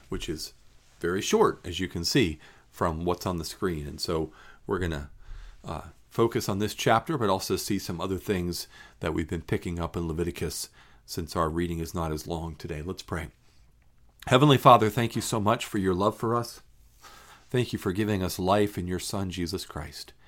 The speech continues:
Thank you for showing yourself to us and giving us your will through your word. Please write your word on our hearts today and help us to live to honor you. We pray this in Jesus' name.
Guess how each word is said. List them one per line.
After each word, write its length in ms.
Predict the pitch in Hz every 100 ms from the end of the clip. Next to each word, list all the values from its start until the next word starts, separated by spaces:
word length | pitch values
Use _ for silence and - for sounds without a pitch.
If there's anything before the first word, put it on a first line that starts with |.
| - - - -
Thank 200 | - 143
you 60 | 113
for 300 | - 87 73 _
showing 460 | - - 147 175
yourself 500 | 101 82 - 87 73
to 200 | - 98
us 280 | 73 73 -
and 160 | 82 85
giving 260 | 101 107
us 240 | 98 87 -
your 140 | 85
will 500 | 78 107 117 82 76 - - - - -
through 200 | - 117
your 140 | 95 85
word. 440 | 95 95 80 69 - - - _ _ _ - _ _ - - -
Please 240 | - 120 104
write 160 | 104
your 120 | 95
word 240 | 92 98 98
on 140 | 95
our 140 | 85 78
hearts 300 | 101 95 -
today 280 | 80 76
and 100 | 73
help 180 | 76 80
us 120 | 87
to 120 | - 82
live 380 | 87 85 73 - _ _ - - -
to 100 | -
honor 300 | 90 92 90
you. 200 | 80 73
We 140 | 82
pray 220 | - 85
this 220 | 80 80
in 120 | 80 76
Jesus' 440 | 92 92 90 -
name. 280 | 76 71